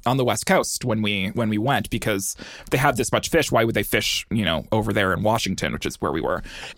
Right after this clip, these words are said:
And so we bought a deep fryer, and, like, we deep fried this halibut, and I made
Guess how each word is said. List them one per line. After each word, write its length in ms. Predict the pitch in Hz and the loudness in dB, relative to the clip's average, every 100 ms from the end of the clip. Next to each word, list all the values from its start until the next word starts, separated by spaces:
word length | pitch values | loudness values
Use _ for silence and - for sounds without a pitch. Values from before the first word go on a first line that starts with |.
| - | -2
And 140 | 151 | -2
so 340 | - 143 117 110 _ _ _ _ - | 2 2 2 -2 _ _ _ _ -4
we 120 | 139 | 0
bought 220 | 135 120 | 2 2
a 60 | 113 | 2
deep 340 | 113 135 160 | -2 -2 -2
fryer, 540 | - - 151 147 147 147 | -2 2 4 6 4 2
and, 100 | 127 | 2
like, 220 | 113 - | 0 0
we 160 | 113 107 | -2 0
deep 300 | 104 139 - | 0 -2 0
fried 320 | - 135 135 | 2 2 2
this 140 | 110 | -2
halibut, 800 | - - 139 139 131 135 127 131 | -2 2 4 4 4 4 4 4
and 220 | - 113 107 | 0 -2 2
I 240 | 120 123 127 | 4 4 4
made 440 | 127 123 113 110 | 2 2 2 0